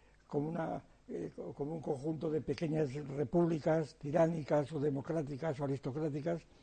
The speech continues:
extendidas, pero caracterizadas todas ellas, el, el conflicto mutuo entre sí, sociedades de familias llenas de, de querellas mutuas constantes, de juicios, etcétera, donde aparecen las categorías de Aristóteles, es decir,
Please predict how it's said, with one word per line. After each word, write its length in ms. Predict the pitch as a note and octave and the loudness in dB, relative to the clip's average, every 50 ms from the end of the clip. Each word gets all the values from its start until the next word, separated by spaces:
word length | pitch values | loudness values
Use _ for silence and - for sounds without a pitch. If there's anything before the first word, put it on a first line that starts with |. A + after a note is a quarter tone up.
| - - - | -20 -12 -8
extendidas, 640 | - E3+ - - D3+ C#3+ D#3 G3 F#3+ F#3+ F#3+ G3 G3 - - - - - - - - - - - - - | -6 -4 -2 -2 0 2 4 4 6 6 6 4 4 0 -6 -18 -20 -20 -20 -20 -20 -20 -20 -20 -6 0
pero 200 | - D#3 D#3+ D#3 | 2 2 2 2
caracterizadas 800 | - D#3+ D3+ D#3 D3 - D3+ C#3 C#3+ B2 - E3+ E3+ E3+ D3+ - | 2 0 0 0 0 0 -2 -2 -2 -2 -2 -2 -2 -2 -2 -2
todas 280 | - D#3+ D#3+ D#3+ C#3 D#3 | -2 -2 -2 -2 -2 -2
ellas, 220 | E3 D#3+ F#3+ F3+ | -4 -4 -2 -2
el, 140 | F3+ D3+ D#3+ | -2 -2 0
el 180 | F3+ D3+ C#3+ | 0 0 0
conflicto 600 | D3 - D3+ C#3+ B2+ - D#3+ E3 D#3+ A#2+ - D3+ | 2 4 4 4 4 4 4 4 4 6 6 6
mutuo 300 | D3 D#3+ E3+ E3+ - D#3+ | 8 6 4 4 6 6
entre 220 | D3 C3 - C3+ C#3 | 4 4 4 0 2
sí, 300 | C3+ E3 F#3 E3+ F#3 G3 - - - - - - - - | 4 4 4 4 2 0 -4 -12 -20 -20 -20 -20 -20 -10
sociedades 460 | - - C3+ - C#3+ C#3+ D#3 D#3 D3+ | -6 -6 -2 4 6 8 8 8 6
de 100 | D3+ D#3+ | 4 2
familias 600 | C3 B2 C#3 C3 E3 G3 D#3+ E3+ E3 E3+ F3 F3+ - - - - - - - - - - - - - - | 2 2 2 2 2 2 2 2 2 2 0 -2 -4 -10 -20 -20 -20 -20 -20 -20 -20 -20 -20 -18 -12 -8
llenas 440 | F#3+ C#3+ D#3 D3+ D3+ D3+ C#3+ C3 C3 | -2 0 2 2 2 2 2 2 2
de, 280 | C#3+ D3+ D3 D3 C#3 A#2+ - - - - - - - - - | 4 4 4 4 2 -2 -8 -16 -20 -20 -20 -20 -20 -14 -12
de 240 | A3 D#3+ - C#3 | -10 -8 -6 -6
querellas 520 | - - D3+ C#3 D#3 E3 D#3+ D3+ D#3 C#3+ G#2+ | -6 -2 4 6 8 8 8 8 6 4 4
mutuas 420 | B2 D3+ E3+ E3+ - E3+ D3+ C#3 | 4 4 4 4 4 4 2 2
constantes, 520 | - - C3+ - - F3 D#3+ C3+ D#3+ D3+ C#3+ | 0 -2 -2 0 0 0 0 0 -2 -2 0
de 100 | C#3 C3 | -2 -2
juicios, 460 | - - E3+ F3+ D3 B2+ C#3 C#3+ C3+ | 2 4 4 4 4 4 0 0 2
etcétera, 440 | C3+ D3+ E3 - E3+ C#3+ D#3 F#3 G3 - - - - - - - - - | 2 0 0 0 0 0 0 -2 -4 -6 -14 -20 -20 -20 -20 -20 -6 -2
donde 200 | - C#3 C3+ C#3 | 0 2 2 2
aparecen 400 | B2 G2+ C#3+ C3 D3 D3 D#3+ D#3 | 2 4 4 4 4 4 4 4
las 140 | D#3 C#3+ A#2 | 4 2 2
categorías 640 | - C#3+ - D#3 B2+ C3 C#3+ D#3+ F3+ F3 D#3+ D#3 | 2 2 4 6 8 8 8 8 8 8 8 8
de 60 | C#3 D3 | 6 6
Aristóteles, 600 | C#3 C3 A#2+ - F3+ D3+ D#3 C#3 C#3 E3+ F3 E3 - - - - - - - | 4 4 4 2 2 2 2 0 0 0 -2 -4 -8 -16 -20 -20 -20 -10 -6
es 100 | F#3+ D#3 | -2 -2
decir, 260 | D#3 E3 F3 E3+ D#3 | 0 2 0 0 -2